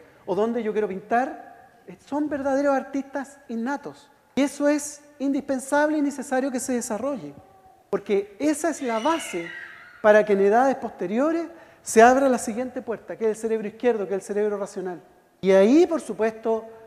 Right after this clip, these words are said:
una educación más formal,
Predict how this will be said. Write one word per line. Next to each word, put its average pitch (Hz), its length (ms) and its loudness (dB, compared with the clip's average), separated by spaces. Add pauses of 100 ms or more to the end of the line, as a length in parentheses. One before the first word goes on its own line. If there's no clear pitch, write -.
(140)
una 208 180 0
educación 214 680 0 (640)
más 190 240 -6
formal, 208 640 -2